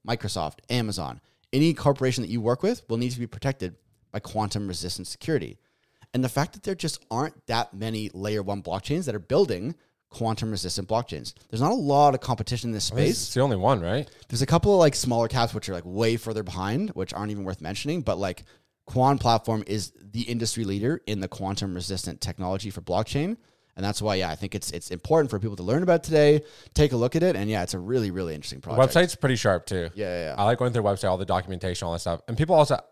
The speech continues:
Speaker 2: also asked about, you know, why has there, uh, been no commits on GitHub?
Speaker 1: Mm.
Speaker 2: Like, where's the coding, all this stuff? So Quantex, Quan Platform has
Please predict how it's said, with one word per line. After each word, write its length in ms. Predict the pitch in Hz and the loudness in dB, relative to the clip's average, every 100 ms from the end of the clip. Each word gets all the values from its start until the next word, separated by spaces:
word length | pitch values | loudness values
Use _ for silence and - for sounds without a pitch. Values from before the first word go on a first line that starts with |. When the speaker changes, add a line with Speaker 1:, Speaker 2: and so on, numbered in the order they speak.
| - | 0
Speaker 2:
also 200 | 110 120 | 2 2
asked 260 | 78 98 - | 2 0 0
about, 300 | 98 87 - | -2 -2 -6
you 60 | 107 | -4
know, 120 | 95 | 0
why 260 | 90 92 | 2 2
has 160 | 104 92 | 2 0
there, 180 | 95 92 | -2 0
uh, 280 | 87 80 76 | 0 -2 -6
been 260 | 90 101 | -6 -4
no 120 | 95 | -4
commits 420 | 101 101 95 - 101 | -6 -6 -6 -4 -6
on 120 | 90 | -6
GitHub? 400 | 92 92 113 131 _ | -4 0 0 -2 _
Speaker 1:
Mm. 220 | 101 101 - _ | -8 -8 -8 _
Speaker 2:
Like, 100 | 101 | -6
where's 220 | 95 110 | 0 0
the 80 | 98 | 0
coding, 360 | - 113 104 120 | 0 0 2 0
all 100 | 113 | 0
this 120 | 113 | -2
stuff? 320 | - 147 - _ _ _ _ _ _ | 0 -2 -4 _ _ _ _ _ _
So 460 | - 113 107 101 - _ _ _ | 2 4 6 2 -4 _ _ _
Quantex, 500 | 131 127 117 - - _ _ _ | 2 4 2 0 -16 _ _ _
Quan 220 | 117 113 | -2 0
Platform 500 | 107 92 - 98 95 | 2 2 2 -2 -2
has 500 | 82 90 90 87 | 0 2 2 0